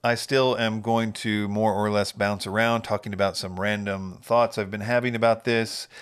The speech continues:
I still don't know what it is. Um, originally, this particular,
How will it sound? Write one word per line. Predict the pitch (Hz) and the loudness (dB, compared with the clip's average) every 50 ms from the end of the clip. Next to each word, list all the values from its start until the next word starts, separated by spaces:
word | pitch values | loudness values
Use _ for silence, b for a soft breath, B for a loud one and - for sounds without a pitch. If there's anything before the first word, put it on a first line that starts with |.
| B B B | B B B
I | - 90 | -6 -6
still | 85 - - 113 117 117 | -6 -6 -2 0 0 2
don't | 107 113 107 101 98 | 2 2 2 0 0
know | 110 110 107 104 | 0 0 2 2
what | 104 104 | 0 -2
it | 98 98 98 | -2 -2 0
is. | 120 127 127 123 120 120 120 117 110 - - - B B B B B B B | 2 2 2 2 2 2 0 -2 -4 -8 -10 -14 B B B B B B B
Um, | - 101 101 101 101 101 101 98 101 - - | 0 2 2 4 4 2 0 -2 -4 -10 -8
originally, | - 120 123 135 135 135 127 123 117 117 117 | -2 0 2 2 2 2 0 0 2 2 2
this | 113 113 117 113 | 2 0 0 -2
particular, | - - - 104 - 131 131 - - 117 113 113 110 107 104 101 95 104 | -2 -6 -8 -6 -4 -4 -4 -2 0 2 4 4 4 4 2 0 -2 -4